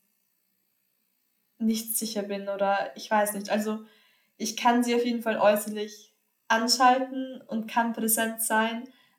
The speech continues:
aber innerlich überdenke ich die Sachen trotzdem noch hundertmal und geh vielleicht heim und denk noch hundertmal drüber nach, „Hey, wie war die Stimmung, waren die Vibes gut, wie war die Energie?“ Und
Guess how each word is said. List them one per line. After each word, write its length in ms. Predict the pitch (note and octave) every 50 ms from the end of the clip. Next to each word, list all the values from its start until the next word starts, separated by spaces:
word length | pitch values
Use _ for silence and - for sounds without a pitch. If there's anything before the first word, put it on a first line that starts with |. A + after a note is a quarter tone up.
| _ _ _
aber 420 | A3 A3+ A#3 A#3+ A#3+ A#3+ - -
innerlich 460 | A#3 A#3+ A#3+ A#3+ A#3 A#3 A#3 A3 - A3
überdenke 420 | G#3+ A3 A3 A3+ A3+ A3 A3 A3
ich 80 | - -
die 80 | A3
Sachen 360 | G#3+ - G#3 G#3 G#3 A3 G#3+ -
trotzdem 380 | - A3 G#3+ G#3+ - - G#3
noch 200 | G3+ G3+ G3+ G#3
hundertmal 640 | G#3+ G#3 G#3 G#3 G#3 A3 G#3+ - - - - - - - _ _ _ _
und 200 | - A3+ A3 -
geh 140 | A#3 B3 A3+
vielleicht 400 | - A3 G#3 G#3 G#3 - - -
heim 220 | A#3 A3+ A3+ A3
und 120 | G#3 - G3+
denk 180 | G3+ G#3 G#3
noch 160 | G#3 G#3 -
hundertmal 400 | A3+ A3 G#3+ G#3 G#3 G#3 G#3 G#3
drüber 240 | G#3 G#3 G#3 G#3 G#3
nach, 400 | G#3 G3+ F#3+ F#3+ G3 G3+ - -
„Hey, 360 | B3 A#3+ A#3 A3+ A#3 - - - _ _ _ _ _ _ -
wie 120 | A3 A3
war 140 | A3 A3 G#3
die 100 | G#3+ G#3+
Stimmung, 580 | G#3 - - G#3+ G#3 G#3 G3+ G3+ G3+ G3+ G#3
waren 180 | G#3 G#3 G#3 A3
die 120 | A3+ A3
Vibes 380 | G#3 G3+ G3 F#3+ F#3+ - - -
gut, 140 | A3 G#3+ G#3
wie 120 | G#3+ G#3 G#3
war 160 | G#3 G#3 G#3
die 80 | G#3
Energie?“ 520 | G#3 G#3 G#3 G#3 G#3 G#3 G#3+ A3 A3 G#3+ G#3
Und 280 | G3+ G3+ G#3 G#3 -